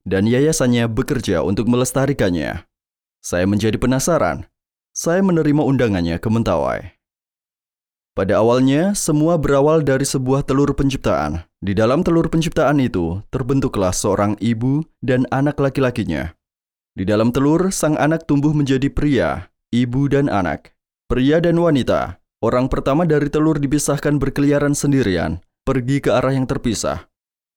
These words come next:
Kamu harus mencari pasangan, sehingga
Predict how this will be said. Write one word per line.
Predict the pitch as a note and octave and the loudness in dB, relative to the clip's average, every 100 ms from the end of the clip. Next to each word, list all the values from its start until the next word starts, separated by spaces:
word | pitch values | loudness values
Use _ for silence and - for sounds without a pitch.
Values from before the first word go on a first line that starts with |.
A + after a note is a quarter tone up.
| _ _ _ - | _ _ _ -2
Kamu | D#3+ B2 F2+ | 0 2 0
harus | F#2 F#2+ | -2 -2
mencari | A2+ A2 A#2+ | -2 -2 -2
pasangan, | C3+ C#3 D3+ A2+ E2+ - _ _ _ | -2 -2 -2 -2 -4 -8 _ _ _
sehingga | - - G2+ G2+ F#2+ F#2+ - | -8 -2 0 0 0 -2 -6